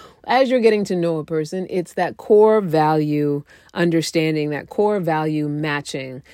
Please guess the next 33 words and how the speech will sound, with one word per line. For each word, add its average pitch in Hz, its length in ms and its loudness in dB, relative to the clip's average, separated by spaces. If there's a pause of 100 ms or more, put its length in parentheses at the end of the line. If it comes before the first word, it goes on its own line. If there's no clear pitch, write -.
(240)
that 160 160 0
is 160 120 -4
so 175 220 2
important. 160 760 -4
So 160 600 -2
if 180 180 -6
I'm 240 260 -2
someone 160 800 0 (340)
who, 156 800 4
um, 147 360 -2
you 160 40 0
know, 156 80 2
my 147 140 0
top 180 240 0
priorities 165 520 2
are 147 80 -4
compassion, 165 760 -2
family, 160 640 -2
and 151 160 -4
ambition, 143 720 -4 (540)
and 185 80 4
a 180 60 4
potential 208 460 0
partner's 240 480 2
top 156 240 0
priorities 147 480 -2
are 151 140 -4
sexual - 400 0
adventure, 147 540 0
solitude, 170 760 0
and 151 220 -2
Zen 165 260 0
spirituality, 151 920 -2